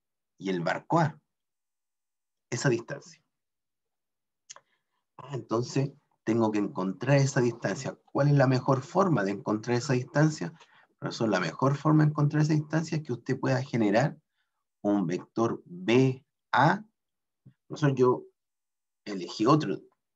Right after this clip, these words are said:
elegí A B, debido a que en este caso,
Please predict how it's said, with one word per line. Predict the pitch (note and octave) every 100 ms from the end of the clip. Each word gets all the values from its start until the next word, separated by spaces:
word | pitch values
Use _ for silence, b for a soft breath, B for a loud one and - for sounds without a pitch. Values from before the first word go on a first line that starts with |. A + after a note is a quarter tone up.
| _
elegí | G2 F#2 F2+ - B2 - - -
A | G#2+ G#2+ D#2+
B, | F2 C3+ C3+ - _ _ _ _ _ _ _
debido | - F2+ A2+ A2
a |
que | G2
en | F#2
este | G#2 G#2
caso, | G#2 A2+ - E2